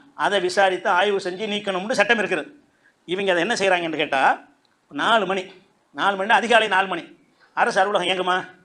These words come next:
பத்து மணிக்கு தானே ஆஃபீஸ் திறக்கும், தேர்தல் கமிஷன் பத்து மணிக்கு தானே திறப்பாங்க ஆஃபீஸு.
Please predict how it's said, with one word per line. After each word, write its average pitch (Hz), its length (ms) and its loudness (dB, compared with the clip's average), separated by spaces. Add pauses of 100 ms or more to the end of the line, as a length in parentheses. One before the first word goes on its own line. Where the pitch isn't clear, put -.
(340)
பத்து 196 160 -6
மணிக்கு 214 200 -2
தானே 214 120 2
ஆஃபீஸ் 190 180 2
திறக்கும், 180 140 -2
தேர்தல் 196 240 2
கமிஷன் 170 540 0
பத்து 165 180 -4
மணிக்கு 220 220 0
தானே 196 60 -2
திறப்பாங்க 196 340 2
ஆஃபீஸு. 185 380 -6